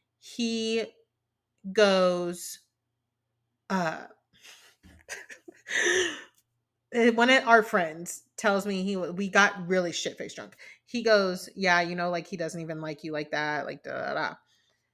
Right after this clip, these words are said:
One thing, like, and honestly, the, this is my friend. This, he, that's, it's his best friend, but he was also my friend. Him and I were really good friends. Um, he was like, "Yeah, you know," like, he pretty much was just, like,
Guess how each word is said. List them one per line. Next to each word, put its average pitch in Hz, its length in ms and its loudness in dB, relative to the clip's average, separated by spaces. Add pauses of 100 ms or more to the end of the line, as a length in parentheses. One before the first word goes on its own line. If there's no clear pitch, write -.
(200)
One 339 280 4
thing, 311 160 2
like, 254 180 4
and 269 140 8
honestly, 285 720 4
the, 208 280 4
this 277 240 4
is 302 100 0
my 233 200 6
friend. 165 380 -6
This, 202 260 -2
he, 226 240 -4
that's, 202 380 2
it's 214 160 2
his 311 220 2
best 214 300 4
friend, 247 160 2
but - 100 4
he 240 140 -2
was 202 160 2
also 170 280 0
my 156 180 -12
friend. - 240 -20 (220)
Him 190 180 -4
and 185 60 -2
I 175 100 -4
were 160 140 -8
really 151 220 -12
good - 140 -20
friends. - 300 -20 (520)
Um, 185 480 2 (680)
he 254 680 0 (340)
was 214 140 2
like, 196 200 2
"Yeah, 185 160 2
you 175 180 -4
know," 185 160 -6
like, 185 220 -4
he 320 120 -2
pretty 330 220 -2
much 240 220 -2
was 202 120 -6
just, 180 140 -8
like, 156 160 -4